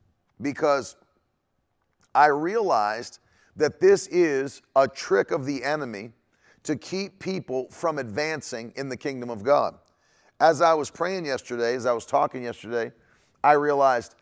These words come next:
that what takes place for many people is they look and they see what's in the natural realm,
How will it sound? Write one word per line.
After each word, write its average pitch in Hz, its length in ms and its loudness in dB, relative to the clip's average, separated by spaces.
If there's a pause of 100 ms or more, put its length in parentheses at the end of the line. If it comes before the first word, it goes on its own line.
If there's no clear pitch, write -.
(220)
that 135 220 2
what 175 200 2
takes - 320 -2
place 196 380 -2
for 147 140 -4
many 180 260 -4
people 120 420 -8 (520)
is 185 180 6
they 147 180 2
look 160 540 -2
and 156 220 -2
they 127 120 -2
see 151 640 -6 (840)
what's 185 340 2
in 185 160 -2
the 160 80 -6
natural 160 520 -4
realm, 156 280 -4